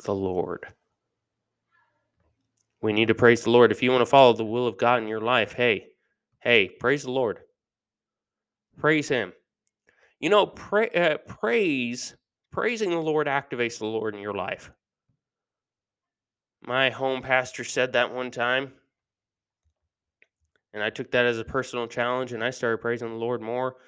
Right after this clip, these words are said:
whether it be just for the grass in the field, the air I breathe,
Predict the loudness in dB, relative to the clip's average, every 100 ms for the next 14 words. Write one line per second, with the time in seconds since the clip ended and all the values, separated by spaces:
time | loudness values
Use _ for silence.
0 | _ _ -4 0 0 0 -2 -4 -2 -6
1 | -6 -18 _ _ _ _ _ _ _ _
2 | _ _ 2 2 2 0 4 4 4 -2
3 | -6 -8 -10 -4 -2 -2 -2 -4 -2 -2
4 | 0 0 -2 -6 -10 -8 -10 -12 -14